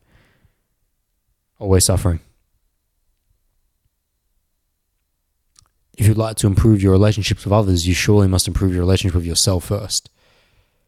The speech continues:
If you'd like to look into the deep crystals of a woman's eyes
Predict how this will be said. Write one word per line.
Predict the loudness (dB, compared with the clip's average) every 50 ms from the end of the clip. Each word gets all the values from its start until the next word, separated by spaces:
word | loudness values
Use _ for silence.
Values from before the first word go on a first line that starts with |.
| _ _ _ _ _ _ _ _ _ _ _ _ _ _ _ _ _ _ _ _ _ _
If | -6 -2 0 2
you'd | 2 2
like | 2 2 2 2 0 0
to | -2 0 2 4
look | 4 4 2 2 0
into | -2 -4 0
the | 2 2 4 4 4 2 -2 _ _ _ _ _ _ _ _ _ _ _ _ _ _ _ _ _ _ _ _ _ _ -10 -2
deep | 0 0 0 -2 -4
crystals | -4 -2 0 0 0 0 -2 -2 -2 -2 -4
of | -4 -2 0
a |
woman's | 2 2 4 4 4 4 4
eyes | 2 2 2 0 0 0 -2 -6